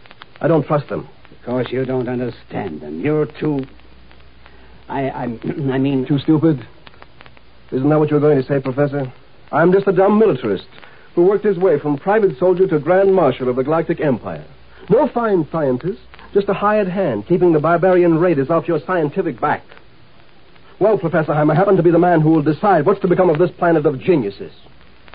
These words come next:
Speaker 2: And have you decided yet, Your Excellency?
Speaker 1: Not yet. I can still take a couple of days to
Speaker 2: Two more days?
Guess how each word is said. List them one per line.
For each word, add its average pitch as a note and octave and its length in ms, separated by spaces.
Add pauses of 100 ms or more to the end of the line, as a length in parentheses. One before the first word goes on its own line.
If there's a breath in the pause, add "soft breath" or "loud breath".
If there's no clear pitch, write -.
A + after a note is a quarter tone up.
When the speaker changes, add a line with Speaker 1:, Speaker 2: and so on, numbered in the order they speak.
Speaker 2:
And F#2 520 (640)
have E3 180
you G#3 120
decided B2+ 540
yet, D3 200 (760)
Your B2 440
Excellency? C3 640
Speaker 1:
Not C#3 260
yet. A2 180 (1120)
I - 80
can G2 160
still A2+ 180
take F#2+ 160
a F2 80
couple F2 220
of D#2 100
days F2 340 (100)
to C3+ 100
Speaker 2:
Two C4 100
more G#3 260
days? C3 640